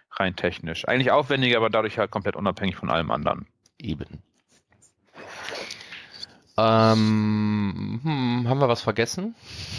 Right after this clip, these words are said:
Speaker 1: Nö, nur,
Speaker 2: Bestimmt,
Speaker 1: genau,
Speaker 2: ne? Also es
Speaker 1: abschließend
Speaker 2: gibt dann auch tausend Dinge, ähm, also so Klassiker wären jetzt so, was sind so die üblichen Dinge, die man so misst, ne?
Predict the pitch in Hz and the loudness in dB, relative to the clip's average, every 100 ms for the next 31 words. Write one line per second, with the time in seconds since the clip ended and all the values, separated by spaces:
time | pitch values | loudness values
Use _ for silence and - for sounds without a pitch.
0 | - - - _ _ _ - 175 156 160 | -10 -12 -14 _ _ _ -6 4 6 8
1 | 160 151 151 151 147 175 233 208 202 214 | 6 6 6 6 6 4 6 6 6 6
2 | 117 117 170 135 143 165 - 135 131 123 | 4 4 4 4 4 0 0 2 4 4
3 | 117 - 127 127 110 127 131 120 104 104 | 2 2 2 2 -2 0 2 2 0 0
4 | 104 104 101 101 101 - 107 98 - - | 0 -2 -4 -4 -6 -6 -10 -14 -14 -14
5 | 95 - 101 113 - 117 110 104 107 101 | -14 -10 -2 -2 0 0 0 2 2 2
6 | - 92 98 110 107 90 90 139 139 110 | 0 -2 -4 -4 -6 -4 -4 -2 0 -2
7 | 104 92 107 117 104 92 95 85 98 139 | 0 0 2 2 0 -2 -2 -2 -2 -2
8 | - - - - - | -4 -14 -14 -8 -6